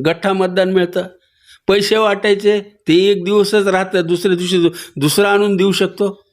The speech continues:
माझं म्हणणं आहे की ही निवडणूक पद्धतच आमच्या देशामध्ये अशी तयार केलेली आहे की ज्याच्यामध्ये सामान्य माणसाला अजिबात स्थान राहिलेलं नाही. आठ दिवसाचं ठेवा ना मतदान, काय फरक पडतो? जिथं तिजोरी राहू शकते पैशाची,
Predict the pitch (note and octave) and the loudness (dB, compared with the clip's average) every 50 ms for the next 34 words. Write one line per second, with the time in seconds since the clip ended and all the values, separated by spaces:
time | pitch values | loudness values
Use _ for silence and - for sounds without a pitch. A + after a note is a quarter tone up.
0 | _ _ _ - - - - - D#3 G3+ A3+ B3 A#3+ A3+ A3 A3 G#3+ G#3 A3 A#3 | _ _ _ -20 -14 -6 -2 0 0 2 0 0 0 0 0 2 2 2 2 0
1 | A3 A3+ A3 G3 F3+ G#3+ A#3 A3 F3+ F3 G3 G#3 G#3 G#3+ A#3 A3+ F#3+ - - G3 | 0 0 0 2 2 4 4 4 4 4 4 2 2 0 0 -2 -4 -2 0 0
2 | F#3+ F3+ F3+ A#3 C4 C4 C4 A#3+ B3 A#3 A3 G#3+ G#3 A3 G3+ G3 G3 F3+ - G#3 | 0 0 0 -2 0 0 0 0 0 0 -2 0 -2 0 0 2 0 0 0 0
3 | F#3+ F#3+ F#3+ F#3 G3 F#3+ F3+ D#3+ - F3+ F3 - E3 E3 E3 D#3 D3+ - D#3 C#3+ | 0 2 2 2 2 0 0 0 -2 -4 -2 -2 -2 -2 -2 -2 -4 -4 -4 -2
4 | C#3 C#3+ C#3 B2 B2+ C3+ D#3+ F#3 F#3 - - - - - - F#3 F#3 D#3+ C3 D#3+ | -2 -2 0 0 0 2 0 0 -4 -6 -14 -18 -14 -4 0 0 0 0 0 -2
5 | E3 E3 - G#3+ G#3+ G#3 G3 F3 D#3 D3 F#3 G#3 A3 G#3 - - - - - - | -2 -2 -2 -2 -2 0 0 -2 -2 0 0 0 0 -2 -6 -14 -12 -6 -4 -2
6 | D#3 D3+ E3+ F#3+ G#3+ G#3+ G#3 G3 F3+ F3+ E3 D#3+ D#3 D3 E3 F3 G3 G#3 - - | -2 -2 0 2 2 2 2 2 0 0 0 0 0 0 0 0 0 -2 -2 -4
7 | B2+ C#3 C3 C3+ C3+ B2 B2 G3 A3 A3 - - - - - F3 E3+ E3 D3+ D3 | -4 -4 -2 -4 -4 -4 -2 -2 -2 -4 -6 -10 -14 -10 -6 -4 -4 -2 -2 -2
8 | C#3 D3+ C#3+ C3 B2+ B2 A2 F#2 F2+ - - _ _ _ _ _ _ _ _ - | -2 -2 -2 -2 -2 -4 -4 -8 -10 -14 -18 _ _ _ _ _ _ _ _ -16
9 | - - D3 F#3 A#3 A3+ A3+ B3 A#3+ - - B3+ B3 A#3+ A#3+ - - B3 C4+ D4+ | -8 -4 -4 -4 -4 -4 -4 -4 -2 0 0 0 0 0 -2 -2 0 0 2 2
10 | C#4+ A#3 G3+ G3 F#3+ F#3 E3 D3 A#2 F#2+ - - _ _ _ _ _ _ _ _ | 2 0 0 0 -2 -2 -2 -2 -4 -4 -8 -16 _ _ _ _ _ _ _ _
11 | _ _ _ _ _ - G#3+ B3 B3+ G#3+ A#3+ B3 A#3+ G#3+ A3+ A#3 A3+ G#3+ A#3 A#3 | _ _ _ _ _ -2 -2 0 0 2 2 2 0 0 -2 -2 -2 0 2 0
12 | A3+ A3+ A3+ - - _ - B2 D3+ E3+ - G#3 A#3 A#3 A3+ - F3+ D#3+ D#3+ G3 | 0 0 -2 -10 -20 _ -4 -2 -2 0 2 2 0 0 0 0 0 0 0 0
13 | A3+ B3 C4 B3 A#3 A3+ G3 G3 G3+ G3 - F3+ F3+ - - D#3+ C3 - - - | -2 0 0 0 0 2 2 2 0 0 -2 -4 -4 -4 -2 -2 -2 -2 -2 -4
14 | D3 D3+ D3 - E3+ E3 D3 - - B2+ A2 | -4 -4 -2 -2 -2 -2 -2 -4 -8 -12 -12